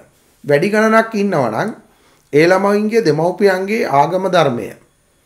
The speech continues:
එම ආගමට අයත් ගුරුවරයෙකු ලවා ඉගැන්විය යුතුයයි කියලා නීතියක් පැනවුණා. එක්දහස් නවසිය හතළිස් හතේ අංක විසිහය දරන අධ්‍යාපන ආඥා පනතින්. විශේෂයෙන් මේ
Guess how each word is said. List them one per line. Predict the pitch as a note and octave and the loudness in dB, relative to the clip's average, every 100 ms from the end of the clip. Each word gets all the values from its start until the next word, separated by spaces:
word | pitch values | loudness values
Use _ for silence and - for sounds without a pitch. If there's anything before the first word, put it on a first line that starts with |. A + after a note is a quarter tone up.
| _ _ _ | _ _ _
එම | D3 D#3 | -2 2
ආගමට | A#3 A3+ D#3+ E3 F#3 F#3+ F#3+ | 2 0 0 0 0 -4 0
අයත් | F3 G3 D#3+ | 2 2 -2
ගුරුවරයෙකු | D#3 G#3 A3+ A3+ | -2 0 0 0
ලවා | G#3+ G#3 G3+ | 0 2 2
ඉගැන්විය | E3+ F#3 F#3 F#3 | 2 -2 -4 -6
යුතුයයි | F#3 F3 F3+ E3+ | -8 -4 -4 -4
කියලා | B3+ A#3 | -4 -4
නීතියක් | F#3+ G#3+ A3 G#3+ | -4 -2 0 0
පැනවුණා. | G#3+ C#3+ C#3 C3+ G3+ - _ _ _ | -2 -4 -2 -2 -4 -8 _ _ _
එක්දහස් | D#3 D#3+ G3 G3 | -8 -2 -2 -2
නවසිය | G3+ G3+ | -2 -2
හතළිස් | D#3+ F3+ F3 | -2 -6 -8
හතේ | - A3 | -8 -6
අංක | G3+ F3+ | -6 -4
විසිහය | E3+ D#3+ G3+ F#3 | -4 0 0 0
දරන | E3+ F3+ | -2 -6
අධ්‍යාපන | A3+ D#3 F3 E3+ F#3+ | -8 -2 -4 -2 -4
ආඥා | D3+ F#3 F3+ | -4 -4 -2
පනතින්. | F#3 C#3+ C#3 C3 | 0 0 -2 -8
විශේෂයෙන් | B2+ D#3 F3+ | -8 -8 -8
මේ | F#3 E3+ | -4 -4